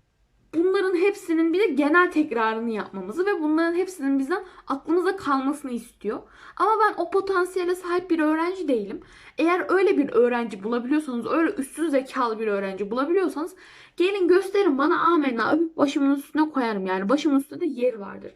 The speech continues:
Ama ben o potansiyele sahip bir öğrenci değilim. Fizik, kimya, biyoloji, matematik, edebiyat, coğrafya, tarih,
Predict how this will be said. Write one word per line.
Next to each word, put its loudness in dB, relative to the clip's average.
Ama -2
ben 2
o -6
potansiyele -2
sahip -6
bir -2
öğrenci -2
değilim. -6
Fizik, 0
kimya, -2
biyoloji, 0
matematik, -4
edebiyat, -2
coğrafya, 0
tarih, 0